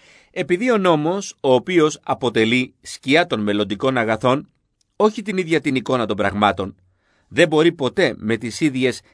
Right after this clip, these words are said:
θυσίες που προσφέρονται πάντοτε, κάθε χρόνο, να τελειοποιήσει αυτούς που προσέρχονται,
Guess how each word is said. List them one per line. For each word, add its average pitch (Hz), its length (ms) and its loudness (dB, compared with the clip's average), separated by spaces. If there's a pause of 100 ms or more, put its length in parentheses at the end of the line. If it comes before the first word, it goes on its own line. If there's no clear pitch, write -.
θυσίες 143 520 -2
που - 80 -20
προσφέρονται 131 600 0
πάντοτε, 139 500 -2 (360)
κάθε 165 260 0
χρόνο, 143 440 2 (400)
να 147 140 -2
τελειοποιήσει 156 760 0
αυτούς 160 480 2
που 135 140 -10
προσέρχονται, 127 720 -4